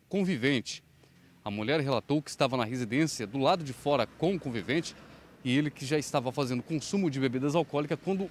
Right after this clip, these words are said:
houve uma discussão. O homem segurou nos cabelos da mulher, segurando com força e empurrando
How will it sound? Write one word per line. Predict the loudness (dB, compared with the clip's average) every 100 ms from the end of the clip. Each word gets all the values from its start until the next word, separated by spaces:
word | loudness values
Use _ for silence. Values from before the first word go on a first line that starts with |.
| 4
houve | 6 6
uma | 2
discussão. | -2 -4 -2 2 4 2 -6 -16 -16 -18 -18 -6
O | 2
homem | 4 4 2
segurou | 0 2 4 4 0 -10 -20 -10
nos | 2 4 4 2
cabelos | -2 2 2 2 0
da | -2
mulher, | 0 -2 -2 -8 -20 -20 -20 _
segurando | -4 0 2 2 2
com | 0
força | 0 2 2 2 -2 0
e | -2
empurrando | 0 0 2 2 0